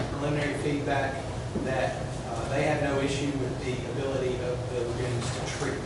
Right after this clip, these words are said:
They do, uh, request additional information about the type of agreement that the city would use with the industry in order to, uh, assign the appropriate responsibility of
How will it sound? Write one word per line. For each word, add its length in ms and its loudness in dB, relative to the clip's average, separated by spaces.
They 180 2
do, 300 2
uh, 320 0
request 640 2
additional 400 0
information 680 0
about 580 2
the 120 2
type 200 4
of 260 0
agreement 400 4
that 120 -4
the 60 -2
city 400 2
would 240 2
use 360 2
with 260 0
the 420 0
industry 400 4
in 140 -2
order 180 4
to, 220 2
uh, 340 0
assign 520 2
the 60 -2
appropriate 400 4
responsibility 880 0
of 100 0